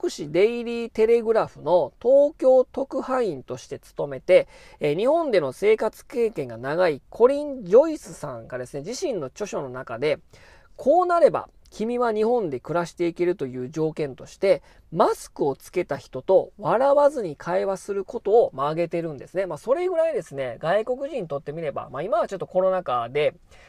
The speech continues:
まあ、認識が変わったかもしれませんけども、それぐらいマスクをつけてるってことが特異的な感じなんですよね。で、外国で言うとですね、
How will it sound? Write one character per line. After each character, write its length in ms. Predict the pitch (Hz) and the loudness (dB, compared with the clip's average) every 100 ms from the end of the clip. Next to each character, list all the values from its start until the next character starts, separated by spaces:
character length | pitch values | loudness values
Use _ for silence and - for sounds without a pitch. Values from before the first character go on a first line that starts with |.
| - | -6
ま 80 | 165 | -4
あ、 20 | |
認 140 | 196 | -4
識 120 | 202 | 0
が 60 | 196 | 0
変 100 | 226 | 0
わ 40 | 226 | -2
っ 40 | |
た 100 | 143 | -2
か 80 | 123 | -8
も 80 | - | -12
し 100 | 151 | -10
れ 60 | |
ま 100 | 143 | -10
せ 120 | 147 | -8
ん 80 | 147 | -10
け 60 | 127 | -10
ど 80 | 127 | 0
も、 260 | 180 - - - | 2 2 -4 -8
そ 60 | 254 | -2
れ 60 | |
ぐ 60 | 311 | 2
ら 60 | |
い 40 | 277 | 2
マ 220 | 233 415 | 0 -4
ス 220 | - - - | -6 -20 -12
ク 160 | 147 | 0
を 280 | 151 139 - _ | 2 2 0 _
つ 140 | - | -14
け 120 | - 156 | -10 -4
て 140 | 180 | -2
る 120 | 262 | -2
っ 40 | - | -6
て 140 | 156 | -8
こ 120 | 151 | -8
と 120 | 139 | -6
が 240 | 127 131 - _ - | -4 -4 -4 _ -14
特 380 | 247 - 403 | -14 -8 -6
異 80 | 392 | -6
的 280 | - 392 415 | -4 -4 -4
な 180 | 277 156 | -4 -6
感 220 | - 151 156 | -10 -8 -6
じ 80 | |
な 80 | 156 | -8
ん 40 | 123 | -10
で 40 | |
す 60 | - | -8
よ 60 | |
ね。 180 | 151 220 - - - | -4 -4 -6 -20 -2
で、 100 | 185 | 2
外 260 | 226 349 359 | 4 2 0
国 140 | 339 | -6
で 60 | 320 | -6
言 100 | 294 | -8
う 60 | |
と 120 | - | -6
で 120 | 269 170 | -2 -2
す 180 | - | -4
ね、 200 | 135 127 | -8 -8